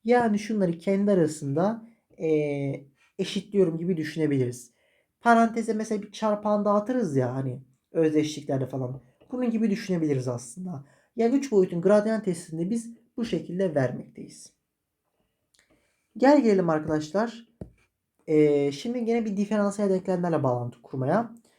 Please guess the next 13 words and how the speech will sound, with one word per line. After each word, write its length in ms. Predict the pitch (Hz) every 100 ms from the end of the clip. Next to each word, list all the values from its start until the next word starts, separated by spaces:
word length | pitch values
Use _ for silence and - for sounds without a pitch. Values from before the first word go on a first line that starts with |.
| _ _ _ _ _ _ _
P 520 | - 262 277 277 247 - - -
x, 480 | 233 233 - - -
y, 680 | - 185 180 202 196 196 190
z, 240 | 175 156 156 180 185 190 - -
d 420 | 160 156 160 151
x 560 | 156 139 - - - - _ _ _ -
artı 680 | 196 190 180 - 143 131 - - _ _
Q 180 | _ - 240 247 247 220 254
x, 400 | 220 208 - -
y, 540 | 185 190 190 190 190 -
z, 220 | 165 156 170 175 185 220 -
d 260 | 156 156 156 151
y 420 | 143 139 131 135